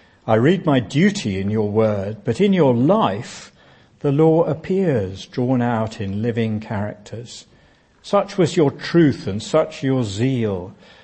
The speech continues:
such deference to your Father's will, such love and meekness so divine. I would transcribe and make them mine. Be thou my pattern. Make me bear more of your gracious image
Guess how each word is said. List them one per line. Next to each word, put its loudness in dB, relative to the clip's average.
such 0
deference 2
to -8
your 2
Father's -2
will, 0
such -2
love 0
and -2
meekness -6
so 0
divine. -4
I 0
would -4
transcribe -6
and -4
make -6
them -4
mine. -6
Be -2
thou -4
my -4
pattern. -12
Make 2
me 2
bear 2
more 4
of -2
your -2
gracious -2
image -6